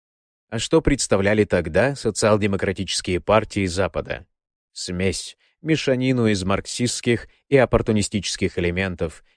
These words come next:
из друзей и противников революции, из сторонников и противников партийности,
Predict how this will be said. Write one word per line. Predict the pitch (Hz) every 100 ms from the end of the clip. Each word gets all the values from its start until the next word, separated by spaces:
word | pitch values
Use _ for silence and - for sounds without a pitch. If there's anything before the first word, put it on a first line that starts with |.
| _
из | 127 101
друзей | 92 110 90 120 117
и |
противников | - 104 - 101 87 90 90
революции, | - 78 78 92 - - 73 69 _ _
из | 120 -
сторонников | - 104 113 120 120 117 107
и | 101
противников | 92 87 101 92 90 90 -
партийности, | 90 82 - 98 85 78 - 73